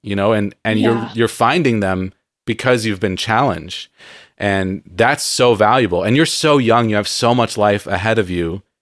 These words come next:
Speaker 1: and so much, you know, so much to learn about yourself and so much to learn about your diseases and so many ways to learn to cope that you haven't even discovered yet, you know, that, that maybe science hasn't even discovered yet. So there's,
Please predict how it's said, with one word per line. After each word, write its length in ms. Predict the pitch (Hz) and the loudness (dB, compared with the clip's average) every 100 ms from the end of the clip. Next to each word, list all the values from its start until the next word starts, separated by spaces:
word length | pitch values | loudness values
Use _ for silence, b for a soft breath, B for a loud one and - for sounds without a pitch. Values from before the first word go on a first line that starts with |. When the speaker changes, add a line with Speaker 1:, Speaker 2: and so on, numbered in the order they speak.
| _ | _
Speaker 1:
and 320 | 101 98 98 | -4 -4 -4
so 300 | - - 117 | -6 0 0
much, 460 | 110 104 98 - - | 2 2 0 -4 -8
you 160 | - 101 | -6 -2
know, 320 | 95 92 92 b b b b _ _ _ _ _ _ _ | 2 2 0 b b b b _ _ _ _ _ _ _
so 240 | - - 131 | -4 0 2
much 220 | 135 - | 2 0
to 100 | 123 | 0
learn 220 | 110 123 | 2 2
about 260 | 120 110 - | 2 2 0
yourself 540 | 107 - 117 120 120 | -2 2 4 4 2
and 140 | 107 101 | -2 0
so 120 | 120 | 0
much 160 | 120 - | 0 -2
to 100 | 110 | -2
learn 160 | 113 | 0
about 340 | 110 104 101 107 | 2 2 0 -2
your 100 | 95 | -2
diseases 920 | 92 87 117 143 101 92 92 - - - | -4 -2 0 0 2 0 -2 -8 -12 -8
and 380 | 98 95 92 92 b b | -4 -2 -4 -8 b b
so 180 | - 135 | -4 0
many 140 | 131 127 | 2 4
ways 300 | 120 123 - | 2 2 -2
to 100 | 117 | 0
learn 260 | 117 117 | 2 0
to 100 | 113 | -2
cope 340 | - 147 196 - | -2 2 2 2
that 100 | 104 | -4
you 100 | 107 | -2
haven't 300 | 113 113 117 | 0 0 0
even 260 | 113 110 B B B B | -2 -4 B B B B
discovered 500 | - - 180 226 151 | -4 -2 0 2 2
yet, 300 | 92 87 - - | 2 0 -2 -6
you 120 | 104 | -2
know, 220 | 101 110 | 0 2
that, 320 | 131 101 98 _ | 2 2 0 _
that 200 | - 110 | -4 -2
maybe 260 | 113 127 127 | 0 -2 -2
science 420 | - 117 226 - | -2 0 2 0
hasn't 280 | 113 98 101 | 0 0 -2
even 140 | 95 | -4
discovered 480 | 92 - 101 90 87 | -4 -4 -2 -2 -2
yet. 220 | 87 80 | -4 -4
So 120 | - 107 | -2 -2
there's, 380 | 117 110 - | 0 -2 -6